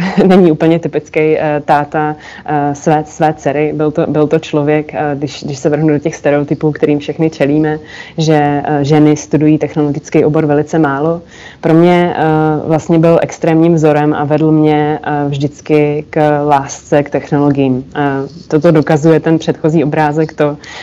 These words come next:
co my jsme dělali, eh, když jsme, eh, když jsem navštívila rodiče, eh, v průběhu Velikonoc,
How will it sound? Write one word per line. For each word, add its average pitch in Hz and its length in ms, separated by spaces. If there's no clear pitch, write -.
co - 120
my 160 280
jsme 160 160
dělali, 151 580
eh, 147 60
když 143 340
jsme, 151 600
eh, 147 200
když 139 160
jsem 160 160
navštívila 151 500
rodiče, 147 540
eh, 156 180
v 131 40
průběhu 156 380
Velikonoc, 147 720